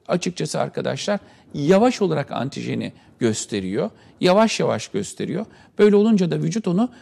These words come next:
daha uzun sürede gördüğü için daha iyi cevap veriyor. Bir kısmı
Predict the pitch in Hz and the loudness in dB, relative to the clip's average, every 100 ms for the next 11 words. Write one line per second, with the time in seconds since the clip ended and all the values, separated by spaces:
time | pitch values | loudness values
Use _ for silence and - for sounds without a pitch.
0 | _ - 196 233 180 170 160 143 143 135 | _ 2 4 6 4 2 0 -4 -2 -2
1 | 123 - - 254 - - _ 196 190 143 | -2 -4 -6 -8 -8 -20 _ 2 4 4
2 | 101 - 78 78 - - 78 87 - - | 0 -4 -8 -8 -12 -14 -12 -16 -18 -20
3 | - 190 269 277 - 220 | -4 0 0 0 -2 -2